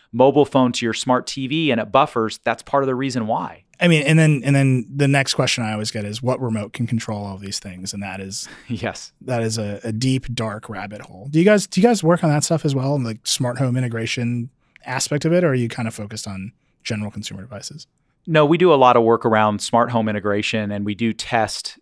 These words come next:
Speaker 1: uh, most of the hardware, uh, and the remote controls, so that if you have one of those, we can help walk you through how to get it to work in the way that you want.
Speaker 2: I know you're a private company, but I'm gonna ask, can you disclose the split of revenue between sort of the insurance side of the business and the tech support business?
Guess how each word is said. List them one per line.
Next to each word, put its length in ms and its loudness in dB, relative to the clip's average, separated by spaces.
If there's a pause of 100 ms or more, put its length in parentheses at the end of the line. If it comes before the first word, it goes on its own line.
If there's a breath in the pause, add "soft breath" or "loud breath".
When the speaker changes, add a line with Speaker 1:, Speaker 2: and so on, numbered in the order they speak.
(100)
Speaker 1:
uh, 300 -4
most 300 -2
of 60 -6
the 80 -2
hardware, 880 0
uh, 160 -8
and 120 -8
the 80 -8
remote 280 -4
controls, 680 -2 (480 soft breath)
so 200 2
that 140 2
if 220 0
you 260 -2
have 400 2
one 200 2
of 80 -2
those, 400 0
we 100 -4
can 140 -4
help 300 -2
walk 320 -2
you 80 -4
through 500 -4
how 180 -4
to 80 -6
get 160 -8
it 140 -8
to 100 -10
work 320 -4
in 120 -6
the 80 -6
way 140 -6
that 160 -12
you 100 -14
want. 220 -14 (260)
Speaker 2:
I 80 4
know 100 8
you're 120 6
a 40 4
private 240 4
company, 280 4
but 100 4
I'm 80 2
gonna 80 2
ask, 240 -2
can 140 4
you 80 6
disclose 480 4
the 100 0
split 520 2
of 160 0
revenue 420 2
between 420 -4
sort 180 -6
of 60 -6
the 80 -4
insurance 380 -6
side 120 -4
of 80 -6
the 60 -6
business 260 -6
and 80 -10
the 40 -8
tech 160 -10
support 240 -8
business? 340 -8